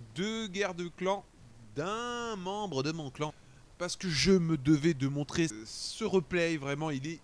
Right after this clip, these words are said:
super beau, il est magnifique, stratégiquement c'était parfait, le déploiement était parfait, le, la, le finishing était parfait, bref c'était du grand art. C'est un replay proposé par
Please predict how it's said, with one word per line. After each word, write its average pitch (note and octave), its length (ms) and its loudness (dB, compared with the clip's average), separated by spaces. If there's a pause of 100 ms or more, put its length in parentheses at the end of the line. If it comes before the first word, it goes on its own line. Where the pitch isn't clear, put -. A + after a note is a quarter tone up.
super - 1160 -4
beau, D#3 240 -2
il C#3 180 -6
est C3+ 80 -6
magnifique, D#3+ 680 -6
stratégiquement E3 600 -10
c'était D#3 400 -8 (160)
parfait, E3+ 520 0
le D#3 120 -4
déploiement D3+ 400 -10
était C#3 200 -12 (160)
parfait, F3 500 -2
le, C#3 120 0 (440)
la, D3 80 -6 (600)
le E3 140 -8
finishing G#3 640 -2
était D#3+ 200 -2
parfait, F#3 400 0
bref E3+ 220 -6
c'était F3 440 -8 (400)
du G#3 180 -2
grand G3+ 340 -4
art. A#3 240 2 (100)
C'est D3+ 240 -8
un D3+ 60 -2
replay D3+ 480 -2
proposé D#3+ 500 -8
par A#2+ 300 -4